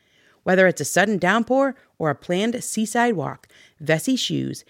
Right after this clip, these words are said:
ensure your feet stay dry and comfortable. Embrace the essence of spring with Vessi. From chic city walks to adventurous treks, find the perfect pair for your lifestyle at vessi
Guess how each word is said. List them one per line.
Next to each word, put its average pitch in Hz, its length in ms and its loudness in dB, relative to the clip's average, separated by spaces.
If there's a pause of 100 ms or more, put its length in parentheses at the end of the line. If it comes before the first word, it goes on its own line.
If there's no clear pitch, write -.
(200)
ensure 156 340 -2
your 160 240 0
feet 147 380 -10
stay - 280 -4
dry 139 440 -4
and 190 100 -6
comfortable. 131 480 -8 (720)
Embrace 180 400 -4
the - 180 -12
essence 208 360 -6
of 240 120 -4
spring 165 420 -4
with 156 200 -2
Vessi. 139 520 -10 (460)
From 151 180 -4
chic - 440 -2
city 247 280 0
walks 214 440 4
to 143 140 -4
adventurous 175 540 0
treks, - 460 -8 (320)
find 165 200 0
the 147 60 0
perfect 165 400 -2
pair 165 180 0
for 151 140 -6
your 147 220 0
lifestyle 135 580 -4 (240)
at - 160 -8
vessi 156 560 -4